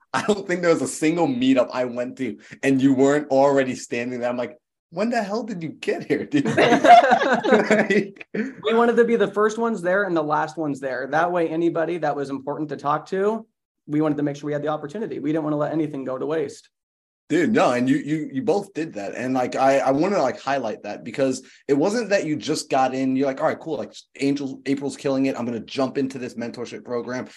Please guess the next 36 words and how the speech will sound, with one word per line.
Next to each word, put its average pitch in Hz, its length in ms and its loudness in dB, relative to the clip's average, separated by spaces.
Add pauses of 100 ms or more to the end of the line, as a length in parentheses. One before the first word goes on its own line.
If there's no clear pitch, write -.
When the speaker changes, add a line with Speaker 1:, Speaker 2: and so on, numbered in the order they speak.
(140)
Speaker 1:
and 117 280 -6
I'm 110 120 -6
just 117 180 -10
gonna 120 280 2
learn 113 500 -2
through 127 220 -8
osmosis." 107 760 -6
Like, 120 120 -8
no, 131 140 -2
you 120 240 -2
actually 151 380 0
took - 280 -14
the - 160 -16 (220)
effort 123 420 -4 (360)
to 147 80 -2
go 123 300 2
out 117 260 4
and 113 220 -6
to 113 220 -4 (160)
submerge 120 760 0
yourself, 98 360 -8
fully 160 380 0
immerse 127 460 0
yourself 98 380 -10 (320)
in 135 160 4
the 127 180 0
information, 104 580 -6
in 117 200 0
the 135 80 4
community, 98 600 -6
in 131 260 0
the 131 80 -2
people, 101 420 -8
in 131 180 -6
the 135 80 0
meetups, 101 440 -6